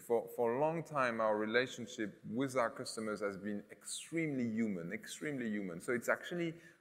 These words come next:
more than a relationship between microcredit and its client, it's been a relationship between portfolio managers and their clients. So when we launch this digital product, we make people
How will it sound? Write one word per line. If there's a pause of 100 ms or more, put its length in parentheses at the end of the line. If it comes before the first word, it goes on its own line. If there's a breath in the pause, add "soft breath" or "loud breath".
more
than
a
relationship
between
microcredit
and
its
client,
it's
been
a
relationship
between (180)
portfolio
managers
and
their
clients. (420 soft breath)
So
when
we
launch
this
digital
product,
we
make
people